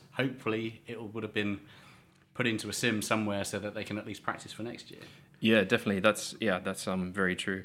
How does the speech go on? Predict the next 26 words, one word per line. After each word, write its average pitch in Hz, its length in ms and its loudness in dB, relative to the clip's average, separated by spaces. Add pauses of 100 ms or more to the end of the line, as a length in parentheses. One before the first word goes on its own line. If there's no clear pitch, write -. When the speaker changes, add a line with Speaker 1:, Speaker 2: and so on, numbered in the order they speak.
(540)
Speaker 2:
Um, 95 460 2 (400)
a, 110 200 0 (100)
a 95 60 2
lot 110 200 6
of 101 100 4
the, 104 300 6
the 101 80 -2
circles 104 320 0
we 101 80 -2
go 104 120 4
to, 107 140 -2
as 98 100 0
you 98 60 -4
say, 104 260 2
are, 101 160 -2
are 101 80 -2
new 104 240 6
each 101 220 0
year, 107 160 2
so 101 140 -4
we've, 95 320 -4
we've 98 200 -8
never 95 160 -2
been 95 220 -2
before. 101 380 -6 (560)
Um, 95 360 -2